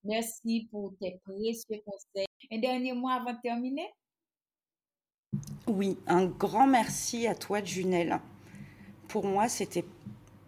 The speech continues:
Speaker 2: un, une, une conversation, en fait, avec une copine. Il manque plus que le café. <laughs> Et je crois qu'on pourrait en parler pendant des heures, en fait. C'est un peu ça le problème. Euh, c'est frustrant parce que tu te dis, « J'ai pas fait le tour du sujet, j'ai encore plein de choses à dire. »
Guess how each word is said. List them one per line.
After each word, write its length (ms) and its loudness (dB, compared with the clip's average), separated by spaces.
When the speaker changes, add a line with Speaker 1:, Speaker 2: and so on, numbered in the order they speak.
Speaker 2:
un, 200 0
une, 180 4
une 220 2
conversation, 720 4
en 100 2
fait, 260 0
avec 260 2
une 120 0
copine. 300 -4
Il 60 2
manque 180 4
plus 100 -8
que 80 -8
le 60 0
café. 420 -2
<laughs> 1080 2
Et 100 6
je 80 4
crois 120 8
qu'on 160 4
pourrait 200 2
en 140 8
parler 300 6
pendant 260 2
des 260 2
heures, 160 2
en 100 -2
fait. 260 -2
C'est 100 -4
un 60 0
peu 140 -8
ça 180 0
le 120 0
problème. 500 0
Euh, 120 0
c'est 200 0
frustrant 460 2
parce 200 0
que 100 -2
tu 160 -6
te 60 -10
dis, « 80 -4
J'ai 140 -2
pas 120 -14
fait 160 0
le 80 -2
tour 220 -6
du 140 -6
sujet, 460 -2
j'ai 140 -2
encore 320 -8
plein 180 -2
de 60 -6
choses 260 -4
à 60 2
dire. » 260 0